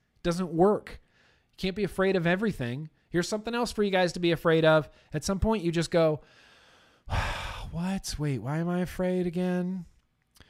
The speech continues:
Drake, uh, you really like snus, do you, Drake? A big fan of snus?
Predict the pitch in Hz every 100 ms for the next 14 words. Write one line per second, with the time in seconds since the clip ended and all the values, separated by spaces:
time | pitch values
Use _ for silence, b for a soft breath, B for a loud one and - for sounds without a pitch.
0 | b 113 151 208 208 170 151 147 143 143
1 | 143 180 208 202 190 - 196 202 139 -
2 | 147 156 165 170 170 - _ _ _ _
3 | _ _ _ _ _ _ - b b b
4 | b b 123 156 - 180 170 - 180 196
5 | -